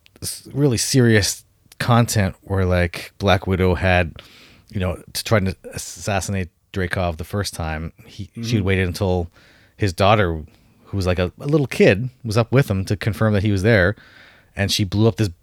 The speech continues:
Speaker 1: building that they were in. So it's like she, she was will-, she was back then, before she joined the Avengers, she was willing to kill children to accomplish her objectives. Like, this is some dark,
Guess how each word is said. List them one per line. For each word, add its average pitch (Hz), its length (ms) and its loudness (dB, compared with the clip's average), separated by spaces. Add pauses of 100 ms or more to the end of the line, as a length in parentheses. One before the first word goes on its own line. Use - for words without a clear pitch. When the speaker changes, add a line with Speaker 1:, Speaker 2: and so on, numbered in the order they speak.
(140)
Speaker 1:
building 127 360 4
that 95 120 0
they 87 100 -2
were 78 160 -2
in. 85 260 -2 (500)
So 87 120 -8
it's 98 60 -2
like 107 120 0
she, - 120 -6 (140)
she - 120 0
was 123 120 4
will-, 123 380 4
she - 220 -6
was 131 160 0
back 113 240 2
then, 107 360 0 (120)
before 104 300 -4
she 104 120 -6
joined 101 160 -2
the 101 60 0
Avengers, 92 260 -4
she 107 80 -2
was 104 100 2
willing 101 260 2
to 92 60 0
kill 92 280 -2 (140)
children 87 580 0 (640)
to - 80 -12
accomplish 98 400 2
her 90 260 0 (200)
objectives. 101 380 0
Like, 90 180 0
this - 200 -6
is - 60 -4
some 131 240 0 (140)
dark, 98 460 2